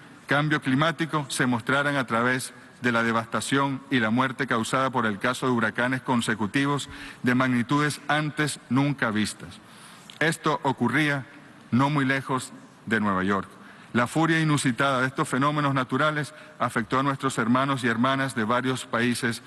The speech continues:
del Caribe. Los primeros ministros de Antigua y Barbuda, Gaston Brown, y de Dominica, Roosevelt Skerrit, dirigieron dos extraordinarios discursos a esta Asamblea General en los que expresaron con coraje y sentimiento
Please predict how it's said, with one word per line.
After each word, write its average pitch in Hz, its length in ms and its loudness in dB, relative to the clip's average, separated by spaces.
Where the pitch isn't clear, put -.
del 110 220 0
Caribe. 95 400 0
Los 123 220 0
primeros 143 400 0
ministros 147 380 0
de 143 80 0
Antigua 143 320 0
y - 20 2
Barbuda, 120 560 0
Gaston 135 360 0
Brown, 117 300 0
y 117 80 0
de 120 60 2
Dominica, 117 520 0
Roosevelt 131 420 0
Skerrit, 147 400 -2
dirigieron 139 540 0
dos 156 180 0
extraordinarios 139 840 0
discursos 147 680 -2
a 120 100 0
esta 127 180 -2
Asamblea 127 380 0
General 135 480 0
en 120 120 4
los 120 120 2
que 135 100 0
expresaron 135 600 0
con 131 180 2
coraje 120 520 -2
y 131 120 2
sentimiento 135 760 0